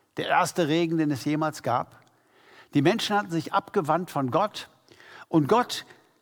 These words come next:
wollte Noah retten. Und Noah baute diese Arche und die Bibel sagt, zur Rettung seines Hauses. Das ist das Erste, was wir über Noah lernen, wie sich sein Glaube ausgewirkt hat. Noah glaubte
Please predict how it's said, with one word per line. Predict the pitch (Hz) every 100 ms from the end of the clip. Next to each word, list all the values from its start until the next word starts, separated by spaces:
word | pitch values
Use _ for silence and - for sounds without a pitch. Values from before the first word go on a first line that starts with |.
| _ _ -
wollte | 185 220 214
Noah | 180 190 208 160
retten. | 143 - 101 - _ _ _ - -
Und | - 156 143
Noah | 170 233 247 190
baute | 147 220 190
diese | 156 139 -
Arche | 123 160 175 214 208
und | 143
die | 131
Bibel | 156 190 147
sagt, | 139 160 - - _
zur | - 117
Rettung | 143 175 185 190 -
seines | 120 127 143 -
Hauses. | 120 113 104 101 - - - _ _ _ _ _ _ _ _ _ -
Das | 165 180
ist | -
das | 151
Erste, | - 190 185 214 202 170 -
was | - 165
wir | 202
über | 160 156
Noah | 175 233 202
lernen, | 139 143 143
wie | 170
sich | 160 143
sein | 156 127
Glaube | 147 185 180
ausgewirkt | 180 208 - 127 117 107 -
hat. | 147 - - - -
Noah | 143 208 190
glaubte | 123 131 143 220 - 285 277